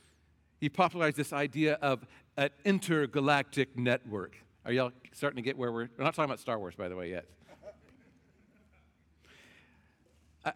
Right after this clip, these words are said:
intergalactic network of computers that could talk to each other, and they could, they could move what they called packets of information, they, switching packets of information, uh, through transmitting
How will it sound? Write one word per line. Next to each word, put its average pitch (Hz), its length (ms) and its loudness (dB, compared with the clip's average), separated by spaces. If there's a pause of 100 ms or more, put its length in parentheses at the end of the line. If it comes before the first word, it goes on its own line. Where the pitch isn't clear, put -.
(120)
intergalactic 170 1000 2
network 143 440 0
of 110 120 -4
computers - 1000 -2 (200)
that - 160 -14
could 127 260 -4 (460)
talk 196 320 4
to 165 180 -2
each 135 240 -2
other, 113 360 4 (640)
and 135 100 -4
they 143 80 0
could, 143 180 0 (840)
they 160 80 6
could 165 160 8
move 180 440 6
what 156 160 0
they 147 100 4
called 160 340 0 (480)
packets 214 420 4
of 175 100 6
information, 175 540 4
they, 123 140 0
switching 196 440 0
packets 190 460 4
of 156 140 0
information, 156 720 0 (800)
uh, - 340 -8 (1120)
through 151 380 6
transmitting 156 840 2